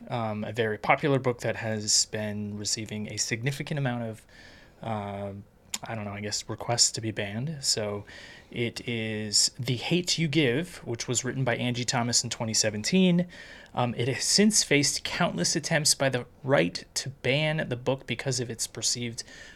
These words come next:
profanity, violence, and its apparent anti-police message. Um, I, the title resonated with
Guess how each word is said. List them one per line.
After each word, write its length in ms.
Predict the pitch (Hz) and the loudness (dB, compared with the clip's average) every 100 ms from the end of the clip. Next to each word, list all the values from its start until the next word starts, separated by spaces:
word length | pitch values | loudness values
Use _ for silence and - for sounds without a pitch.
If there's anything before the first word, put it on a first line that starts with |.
| - | -12
profanity, 680 | - - 147 143 143 147 - | -6 -2 2 2 2 -2 -4
violence, 520 | - 123 117 117 113 - | -2 0 0 -2 -4 -4
and 180 | 123 | -2
its 140 | 117 - | -4 -6
apparent 520 | 110 - 139 123 117 - | -8 -6 -2 -2 -4 -6
anti-police 680 | 120 113 110 107 110 107 - | -4 -4 -8 -8 -8 -6 -6
message. 440 | 117 - - - - - - - - - | -4 -6 -6 -12 -12 -20 -20 -20 -18 -8
Um, 520 | 120 107 104 107 117 - - - - | -4 -4 -6 -10 -12 -18 -20 -20 -14
I, 80 | - - - 160 - - | -16 -16 -10 -10 -6 0
the 80 | |
title 340 | 143 170 185 175 | 2 6 6 8
resonated 720 | 139 143 139 143 131 123 113 | 6 6 4 2 0 0 -2
with 260 | 117 113 | 0 -2